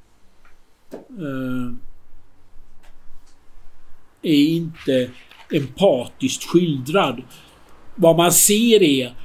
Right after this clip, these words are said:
hur människor med väldigt, eh, extrema uppfattningar, ungefär en, inte,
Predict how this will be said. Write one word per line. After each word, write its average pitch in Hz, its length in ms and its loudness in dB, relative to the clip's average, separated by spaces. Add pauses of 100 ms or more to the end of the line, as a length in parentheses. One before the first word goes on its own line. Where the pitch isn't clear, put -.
(100)
hur 156 180 8
människor 143 720 2 (1200)
med 143 600 2 (1900)
väldigt, 143 760 2
eh, 131 160 0 (160)
extrema 208 760 4
uppfattningar, 127 880 0
ungefär 160 760 0
en, 165 320 0
inte, 160 480 -2